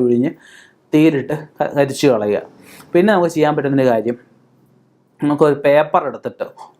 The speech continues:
"ഓം ഐം ക്ലീം സൗം ഹ്രീം ഭദ്രകാളിയേ നമഃ" എന്ന് പേപ്പറിൽ എഴുതുക. അതായത് ബസ് ടിക്കറ്റിൻ്റെ വലിപ്പത്തിൽ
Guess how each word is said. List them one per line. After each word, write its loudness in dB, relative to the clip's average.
"ഓം 2
ഐം 0
ക്ലീം 0
സൗം 0
ഹ്രീം -2
ഭദ്രകാളിയേ 0
നമഃ" -4
എന്ന് -4
പേപ്പറിൽ 0
എഴുതുക. -4
അതായത് 2
ബസ് -2
ടിക്കറ്റിൻ്റെ 0
വലിപ്പത്തിൽ -2